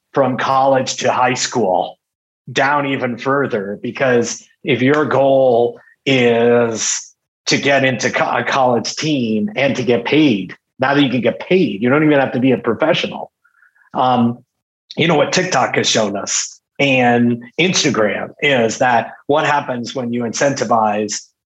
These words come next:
you know, uh, young people, uh, to be creative. Well,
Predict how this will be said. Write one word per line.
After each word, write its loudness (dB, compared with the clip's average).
you 0
know, 2
uh, 0
young 0
people, -2
uh, 0
to -6
be 2
creative. 0
Well, 2